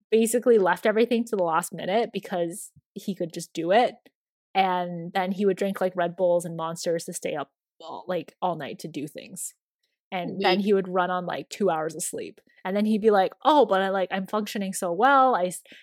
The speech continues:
Speaker 1: like, everything's fine and everything. And, um,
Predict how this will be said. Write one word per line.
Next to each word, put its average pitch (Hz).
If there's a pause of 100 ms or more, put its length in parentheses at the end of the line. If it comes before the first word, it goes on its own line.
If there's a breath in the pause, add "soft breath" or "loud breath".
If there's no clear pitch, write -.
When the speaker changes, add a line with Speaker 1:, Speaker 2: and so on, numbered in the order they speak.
(160 loud breath)
Speaker 1:
like, 170 (260)
everything's 185
fine 220
and 220
everything. 208
And, 165 (540 soft breath)
um, 160